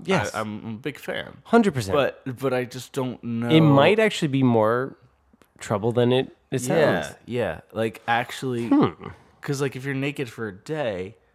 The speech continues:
Speaker 2: look, it's gonna be a shitty day.
Speaker 1: Yeah.
Speaker 2: You're probably gonna lose your job. You're gonna lose a lot.
Speaker 1: Yeah.
Speaker 2: But it's one day. Your family and friends are still gonna talk to you. You'll have a great story.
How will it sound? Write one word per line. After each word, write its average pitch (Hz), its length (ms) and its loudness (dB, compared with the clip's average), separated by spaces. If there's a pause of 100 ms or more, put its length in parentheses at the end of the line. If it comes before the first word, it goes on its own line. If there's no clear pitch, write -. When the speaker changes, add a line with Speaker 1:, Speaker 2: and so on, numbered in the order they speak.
(120)
Speaker 2:
look, - 280 -4 (120)
it's - 240 -6
gonna 131 220 0
be 107 160 -4
a 90 40 -6
shitty 117 500 -2
day. 123 420 -2 (140)
Speaker 1:
Yeah. 98 240 -4 (180)
Speaker 2:
You're 117 140 -10
probably 123 240 0
gonna 120 120 0
lose 117 200 -2
your 110 100 -4
job. 95 200 -2
You're 131 160 -4
gonna 208 140 0
lose 123 120 2
a 104 40 2
lot. 101 400 0 (420)
Speaker 1:
Yeah. 113 260 -4 (260)
Speaker 2:
But 110 120 -4
it's 101 120 -10
one 127 280 -2
day. 113 340 -2 (640)
Your 113 100 -6
family 156 480 0
and 95 120 -10
friends 131 300 0
are 101 60 -6
still 107 180 -4
gonna 92 160 -4
talk 110 300 -2
to - 100 -14
you. - 240 -12 (320)
You'll 120 120 0
have 175 140 6
a 143 60 4
great 123 380 0
story. 101 560 -2